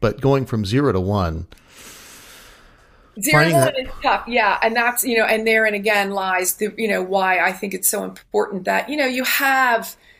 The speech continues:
Speaker 2: these kind of relationships. Let me, let me offer, uh, uh, one other thought, which I really love and I love to impart because I think it's just, it hits home when you hear it,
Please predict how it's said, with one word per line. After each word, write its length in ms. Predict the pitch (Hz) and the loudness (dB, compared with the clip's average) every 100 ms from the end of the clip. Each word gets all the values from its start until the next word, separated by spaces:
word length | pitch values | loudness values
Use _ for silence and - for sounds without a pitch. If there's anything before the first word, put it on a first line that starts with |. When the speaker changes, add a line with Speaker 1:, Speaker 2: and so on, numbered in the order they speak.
| _ | _
Speaker 2:
these 340 | 202 226 208 | -2 0 -2
kind 240 | 190 233 208 | -2 -2 -2
of 60 | |
relationships. 680 | 202 190 190 196 190 - - | -2 -2 0 0 0 -4 -2
Let 120 | 269 | -2
me, 160 | 277 294 | -2 -2
let 140 | 277 302 | -2 0
me 80 | |
offer, 560 | 269 240 240 226 196 190 | 0 0 0 0 0 0
uh, 40 | 190 | -2
uh, 400 | - 180 170 175 | 0 0 0 -2
one 180 | 190 180 | -2 -2
other 220 | 175 143 | -4 -8
thought, 400 | - - - - | -4 -2 -2 -2
which 180 | 170 196 | -2 0
I 100 | 190 | 0
really 380 | 180 190 175 | 0 -2 -2
love 220 | 160 160 160 | -4 -6 -6
and 100 | 165 | -4
I 60 | |
love 180 | 165 170 | -2 -2
to 120 | - 156 | -4 -8
impart 460 | 151 - 175 - | -6 0 2 0
because 200 | 175 170 | -6 -4
I 120 | 175 | -4
think 300 | 165 - 202 - | -2 -4 -4 -4
it's 220 | - - | -6 -6
just, 420 | - 196 - - | -4 -4 -4 -6
it 60 | 190 | -8
hits 280 | 196 330 - | -8 -6 -6
home 200 | 220 208 | -4 -6
when 100 | 190 | -6
you 80 | 175 | -6
hear 200 | 165 143 | -4 -4
it, 160 | - | -4